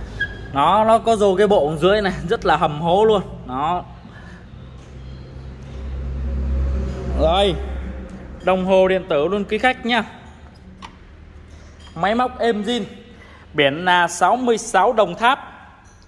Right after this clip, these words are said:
Giá là ba mươi lăm triệu, giảm ba còn ba mươi hai triệu nha quý khách. Cho một chiếc xe cực kỳ mới luôn.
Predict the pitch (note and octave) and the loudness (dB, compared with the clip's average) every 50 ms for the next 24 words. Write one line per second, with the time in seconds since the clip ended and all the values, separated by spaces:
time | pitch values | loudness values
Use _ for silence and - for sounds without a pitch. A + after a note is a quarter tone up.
0 | - - - - - D3 D#3+ F3 G#3+ B3+ B3+ F#3+ E3+ F3 G3+ G#3+ G#3+ G#3 G#3 G#3 | -20 -20 -20 -18 -6 2 4 4 4 4 2 0 0 2 2 2 2 2 0 -2
1 | G#3+ G#3 G3+ G3+ - G#3+ E3 D3+ D3 C#3 C3 D#3 F3 G#3 G#3 G#3 F#3+ F3+ E3+ F3 | -2 -4 -4 -4 -2 -2 -2 0 0 -2 -2 0 2 2 2 2 2 -2 0 2
2 | A3 A3+ A#3 A3 A3 A3+ A#3 G#3+ G#3 G#3 G3+ G#3+ G#3 A3 F3 C#3+ F3 G3 G3 F3 | 2 2 2 0 -2 -2 0 0 -2 -2 -4 -4 -4 -2 -2 -2 -2 -4 -4 -2
3 | G#3+ A3 B3 B3 B3 - - - - - - - - - - - - - - - | 0 0 0 0 0 -4 -18 -20 -20 -20 -20 -20 -20 -20 -20 -20 -20 -20 -12 0
4 | - G#3+ G#3+ F#3+ F3 - - B3 A#3+ - - A#3 G3+ F#3+ - A3 G#3+ A3 - - | 0 0 2 2 -2 -4 -4 -8 -6 -2 0 0 0 0 0 -2 -4 -4 -2 -2
5 | A3+ G#3 G3 F#3+ G3+ A#3 B3+ B3+ B3 A3 | 0 0 2 2 2 2 2 2 0 0